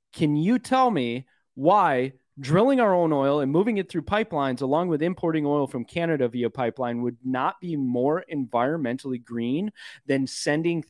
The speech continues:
thousands of tankers around the world constantly to support us in providing oil? This is not an environmental thing. And if they tell you it's an environmental thing, they're either A, being disingenuous, malicious, or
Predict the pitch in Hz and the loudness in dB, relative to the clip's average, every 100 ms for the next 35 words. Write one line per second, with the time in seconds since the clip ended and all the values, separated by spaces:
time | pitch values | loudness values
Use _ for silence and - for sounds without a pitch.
0 | - 135 143 147 170 165 147 - 127 131 | 0 2 2 2 -2 -4 -6 -6 -4 -4
1 | 170 175 156 123 120 127 160 139 123 123 | -2 -2 0 0 2 2 0 0 2 4
2 | 151 - - 110 120 170 156 180 - 131 | 2 -2 -6 -4 -4 -4 -2 -2 -4 -6
3 | 127 - 123 120 123 156 - 117 120 107 | -6 -6 0 2 2 -2 -4 -8 -6 -2
4 | 104 127 135 - 110 156 277 _ _ _ | 0 0 -4 -4 -4 -4 -6 _ _ _
5 | _ _ _ _ _ _ _ _ _ _ | _ _ _ _ _ _ _ _ _ _
6 | - 240 339 339 214 214 302 269 208 180 | 6 8 8 6 8 8 8 8 6 8
7 | 202 202 240 254 165 127 101 - _ _ | 6 8 6 6 4 2 -2 -4 _ _
8 | _ - 226 247 233 220 254 370 294 175 | _ 4 6 8 6 8 8 8 8 6
9 | 185 165 160 156 147 139 139 156 147 170 | 4 6 6 6 4 2 0 2 0 0
10 | - 247 196 214 202 170 - 302 185 147 | -8 0 4 4 4 2 6 6 6 2
11 | 156 147 214 277 175 151 120 120 175 - | 2 2 0 0 0 0 0 -2 -2 -6
12 | _ _ _ _ _ _ _ - 151 156 | _ _ _ _ _ _ _ -2 4 6
13 | 320 - 101 143 - - _ - 170 156 | 6 4 -8 -10 -16 -20 _ -6 0 0
14 | 127 | 0